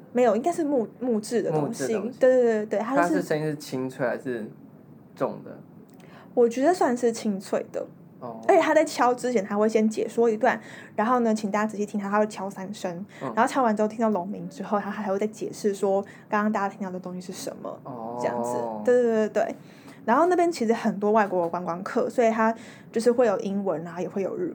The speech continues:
Speaker 1: 文，
Speaker 2: 嗯。
Speaker 1: 但有一段都是全日文的，所以我是有点是半猜那个意思，
Speaker 2: 嗯，嗯。
Speaker 1: 就是从我破-，<laughs> 破烂的日文去猜他的意思，
Speaker 2: 嗯。
Speaker 1: 然后再顺便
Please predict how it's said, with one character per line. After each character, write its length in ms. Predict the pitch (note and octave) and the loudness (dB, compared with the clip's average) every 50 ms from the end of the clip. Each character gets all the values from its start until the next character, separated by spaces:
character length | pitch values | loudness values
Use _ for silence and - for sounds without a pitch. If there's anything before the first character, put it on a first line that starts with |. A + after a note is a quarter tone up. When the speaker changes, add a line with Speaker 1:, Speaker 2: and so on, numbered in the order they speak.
| - - | -10 -8
Speaker 1:
文， 100 | - - - E3 | -6 -6 -6 -6
Speaker 2:
嗯。 140 | D3+ F#3+ - - - - | -8 -10 -10 -12 0 4
Speaker 1:
但 140 | D#4+ E4+ E4 | 4 6 6
有 120 | C#4 G3+ - | 4 4 2
一 80 | - G3+ | -2 -6
段 340 | - - B3+ A3+ G3 F#3+ | 0 2 2 2 2 0
都 140 | G#3+ G#3+ G3+ | 0 -2 -2
是 180 | A3 - A#3 G#3+ | -2 -2 -6 -6
全 260 | G#3+ - - F#3 E3+ | -6 -6 -8 -6 -6
日 160 | F#3 G3+ F3+ D#3+ - | -4 -4 -4 -4 -2
文 160 | - - - - | -4 -4 -4 -6
的， 80 | - | -10
所 120 | A#3 - C4 | 0 4 4
以 40 | B3+ | 6
我 160 | A#3+ A3+ A3 | 6 4 4
是 180 | B3 B3 A#3+ A#3+ - - - - - - - - | 4 4 2 2 0 -12 -20 -20 -20 -20 -20 0
有 100 | - A#3+ | 2 2
点 160 | C4+ C4 A3 | 4 4 2
是 280 | A3+ B3+ B3+ B3 A#3+ A3+ A#3 - - - - - | 0 2 4 4 4 4 0 -10 -20 -20 -2 2
半 240 | - C4+ A#3 G3 G3+ | 4 4 4 2 -2
猜 320 | G3+ - - G#3+ G#3 G3+ | -6 -6 -4 -2 -2 0
那 100 | G3+ G#3 | -2 -2
个 80 | G#3 - - | -2 -2 -2
意 160 | D#3 G#3+ G3 | -2 -4 -4
思， 100 | - G3+ | -4 -2
Speaker 2:
嗯， 20 | |
嗯。 20 | G#3 | -2
Speaker 1:
就 60 | A#3+ | 0
是 220 | B3+ D4 C#4 B3+ - - - - - - - - - - - - - | 2 2 2 0 0 -6 -18 -20 -20 -20 -20 -20 -20 -20 -20 -20 -4
从 200 | - C#4+ A3+ A#3 | 2 4 6 6
我 200 | A#3+ A3+ G3 G3 | 6 6 4 2
破-， 320 | - - F4+ C4+ A#3 D4+ E4+ - - | 4 6 8 8 8 8 4 2 -4
<laughs> 120 | - - | -12 -12
破 240 | - - F4+ D4 D#4+ | 0 6 8 8 8
烂 260 | D4+ - E4 C#4 C#4+ | 8 6 4 4 4
的 200 | C4+ B3+ A#3 A3+ - - - - A4 F#4 - | 4 4 4 2 2 -4 -4 -4 -2 0 2
日 180 | D#4 D4 C4 | 4 4 6
文 260 | A#3+ A3+ G#3+ G#3 G#3 | 6 4 4 2 2
去 160 | A3 - B3+ B3 | 2 2 0 0
猜 280 | - - - B3 A3 A3+ | 0 -2 -2 0 0 2
他 140 | A#3 A3+ | 4 2
的 80 | A3 - | 2 2
意 100 | A3 G#3+ | 0 -4
思， 160 | G3+ - G3 | -4 -4 -4
Speaker 2:
嗯。 20 | F#3+ | -2
Speaker 1:
然 80 | F#3+ | -2
后 60 | F#3+ | -2
再 80 | G3+ G#3 | -2 -2
顺 160 | G#3+ - A3 | -2 -2 -2
便 160 | G#3+ G#3 G#3+ | -2 -2 -2